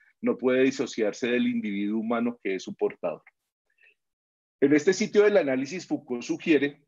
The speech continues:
que dar cuenta del capital humano, de su forma de adquisición y acumulación, abre una serie de posibilidades para el análisis de nuevos campos de estudio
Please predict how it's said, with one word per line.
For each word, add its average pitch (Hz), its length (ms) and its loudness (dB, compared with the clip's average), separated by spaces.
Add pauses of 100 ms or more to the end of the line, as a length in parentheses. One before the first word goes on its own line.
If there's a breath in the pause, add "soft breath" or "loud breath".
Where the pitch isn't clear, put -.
que 127 100 -2
dar 117 260 0
cuenta 156 400 0
del 151 160 0
capital - 520 -6
humano, 123 440 -4
de 117 80 -4
su - 160 -14
forma 104 320 -4
de 123 100 2
adquisición 104 720 -6
y 110 100 -4
acumulación, 123 720 -2 (120)
abre 143 320 4
una 156 200 0
serie 156 380 0
de 160 60 0
posibilidades 110 800 -2
para 131 200 2
el 123 120 0
análisis 107 480 -6
de 117 100 -2
nuevos 104 380 -6
campos 127 420 0
de 127 80 0
estudio 117 540 -4